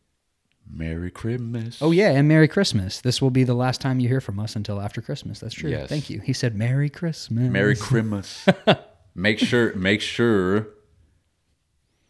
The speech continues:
Speaker 1: if you, if you were subscribed to our Monday, uh, motivation, um, email list, make sure to read today's email,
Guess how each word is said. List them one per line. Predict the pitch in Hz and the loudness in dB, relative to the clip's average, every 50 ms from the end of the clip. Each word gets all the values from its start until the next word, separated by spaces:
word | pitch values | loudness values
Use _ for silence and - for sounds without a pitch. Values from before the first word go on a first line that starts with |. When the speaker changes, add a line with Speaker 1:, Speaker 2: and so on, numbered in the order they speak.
| _ _ _ _ _ _ | _ _ _ _ _ _
Speaker 1:
if | 92 90 - - - | -6 -6 -6 -6 -8
you, | 98 95 104 95 107 117 123 123 123 123 117 - - | -10 -6 0 4 4 6 6 6 4 4 0 -2 -4
if | - 87 90 - | -6 -6 -4 -2
you | - 107 | -2 -2
were | 110 | -2
subscribed | 110 - 95 - - - 104 98 98 92 - - | -2 -4 -8 -8 -4 0 0 2 2 0 -2 -4
to | - 98 90 87 87 85 - - | -4 -2 0 0 0 0 -2 -2
our | 85 85 85 | -2 -2 0
Monday, | 85 85 90 92 87 95 92 90 87 | 0 -2 -2 0 0 2 2 2 0
uh, | - - 82 82 82 80 78 | -2 -2 -4 -4 -4 -4 -4
motivation, | 82 85 87 85 80 87 92 90 - - 85 80 78 78 - _ - - - - - - _ _ - - _ | -4 -4 -4 -2 -2 -2 -2 -2 -4 -6 -8 -8 -8 -10 -12 _ -20 -20 -20 -20 -20 -20 _ _ -20 -16 _
um, | - 82 82 80 78 78 76 76 76 73 71 85 - _ _ _ _ _ _ _ | -8 -8 -6 -6 -6 -8 -8 -8 -10 -12 -14 -16 -20 _ _ _ _ _ _ _
email | 101 98 95 87 78 | -2 -2 0 0 -2
list, | 76 80 78 80 - - - - - - _ _ _ _ _ _ _ _ _ _ _ _ _ _ _ - | -2 -4 -4 -4 -6 -10 -14 -18 -20 -20 _ _ _ _ _ _ _ _ _ _ _ _ _ _ _ -8
make | 78 80 85 87 | -4 -2 -2 -2
sure | - - - 92 | -2 -2 -4 -6
to | 85 - - 76 | -6 -6 -8 -6
read | 78 90 87 85 85 | -4 -2 -2 -2 -4
today's | - 82 85 85 82 78 82 | -4 -4 -2 -2 -2 -4 -6
email, | 78 76 73 73 82 | -8 -10 -10 -12 -14